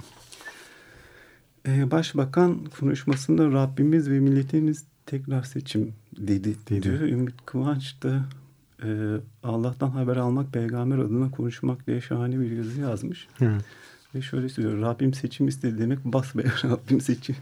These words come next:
Speaker 1: istedi demektir." Yani şöyle söylüyor yazıda: "A K P İslam'ında başka türlü bir Allah kavramı var. Evrenin, hatta belki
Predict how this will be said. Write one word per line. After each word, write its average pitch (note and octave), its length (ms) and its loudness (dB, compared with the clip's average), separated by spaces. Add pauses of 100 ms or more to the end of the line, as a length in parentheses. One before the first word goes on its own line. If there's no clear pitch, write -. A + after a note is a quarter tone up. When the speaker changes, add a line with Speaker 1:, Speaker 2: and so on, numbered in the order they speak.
(120)
Speaker 1:
istedi - 480 -6
demektir." A2+ 560 -6 (1160)
Yani C#3+ 220 6 (2500)
şöyle D3 360 6
söylüyor G#2 320 4
yazıda: G#2+ 460 0 (960)
"A B2 200 0
K D#3 140 -6
P D#3 80 -2
İslam'ında C#3 580 2
başka C3 300 -2
türlü B2+ 200 -4
bir C3 120 -4
Allah B2 340 -4
kavramı G2+ 420 -2
var. G2+ 140 -6 (240)
Evrenin, A#2 500 0 (480)
hatta A#2+ 400 -4
belki A#2 320 -6